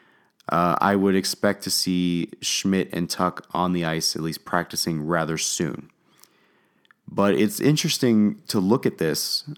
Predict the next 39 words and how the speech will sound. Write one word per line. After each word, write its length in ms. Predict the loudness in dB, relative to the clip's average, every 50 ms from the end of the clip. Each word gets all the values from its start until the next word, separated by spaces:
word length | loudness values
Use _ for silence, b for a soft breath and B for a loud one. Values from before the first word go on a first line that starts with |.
| _ _ _ _ _ -16
How 320 | -14 -8 -2 2 2 2
can 200 | 2 2 2 4
you 200 | 4 6 4 4
take 440 | 2 0 -2 0 2 2 2 0 0
Nick 200 | -2 -2 -2 -2 -2
Holden 580 | 0 2 2 2 2 2 2 2 0 -2 -4 -8 _ _ _ _ _ -20 _ _ _ _ _ 0
or 200 | 2 4 4 4
John 340 | 2 2 2 2 2 2 2
Merrill 260 | 2 2 2 2 2
out 100 | 2 0
of 60 | 0
the 60 | 0
lineup? 340 | 0 0 0 2 2 2 2 2
I, 60 | 2
I 20 | 2
don't 140 | 2 2
think 120 | 2 0 0
you 80 | 0
can 100 | 0 0
take 160 | 0 0 0 0
Merrill 300 | 2 2 2 2 2 2
out 120 | 0 0
of 60 | 0
the 60 | 0
lineup. 220 | -2 -2 -2 -2 -2
He's 160 | -2 -2 0
been 140 | 0 0 0
playing 220 | 0 0 0 0
very 200 | 0 0 2 2
well. 320 | 2 0 0 -2 -4 -6 B B B B B B B B B B B B B B B B B
Holden 640 | -4 2 6 6 6 6 6 6 6 6 4 4 2 -2 -2 2
is 300 | 4 4 4 4 4 4
the 80 | 2 4
one 420 | 4 4 4 4 4 4 4 4
where 460 | 4 4 4 2 2 2 0 -2 -4 -8 _ _ _ _ _ -10 -4
I 160 | -2 0 0
think 420 | -2 -2 -4 -2 0 0 0 0 -2
he's 240 | -2 -2 -2 -2 -2
really 360 | -2 0 2 2 2 0